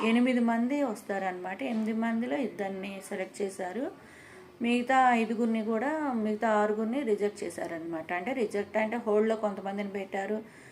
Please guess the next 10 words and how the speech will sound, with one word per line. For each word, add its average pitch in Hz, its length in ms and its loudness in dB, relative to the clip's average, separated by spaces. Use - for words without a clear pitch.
కొంతమందినేమో 233 760 4
రిజెక్ట్ 190 480 0
చేసేసారనమాట. 165 840 -6
తర్వాత 240 240 2
మూడో 220 400 2
ఆవిడ 202 220 2
వచ్చింది. 175 380 -4
ఈమె 180 140 -2
బాగా 185 520 6
అసలు 202 320 0